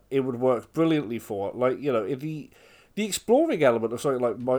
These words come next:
of Skyrim and that, I can see being really entertaining, but also at the same time, you'll be walking up a mountain for six fucking hours.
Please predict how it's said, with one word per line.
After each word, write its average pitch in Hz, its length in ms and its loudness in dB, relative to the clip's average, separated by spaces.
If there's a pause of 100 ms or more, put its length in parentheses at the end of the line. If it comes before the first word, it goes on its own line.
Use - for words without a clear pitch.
of 120 220 -2
Skyrim 110 680 0
and 104 180 -6
that, 110 220 0
I 135 60 0
can 131 200 -8
see 170 180 -4
being 143 300 -2
really 143 180 2
entertaining, 135 460 0
but 139 80 -2
also 202 340 2
at 131 60 2
the 143 60 -6
same 160 200 -2
time, 160 260 2
you'll 156 120 -2
be 185 100 -6
walking 196 260 4
up 151 80 2
a 156 60 2
mountain 170 460 2
for 113 120 -8
six 110 280 -6
fucking 110 280 -4
hours. 98 460 -8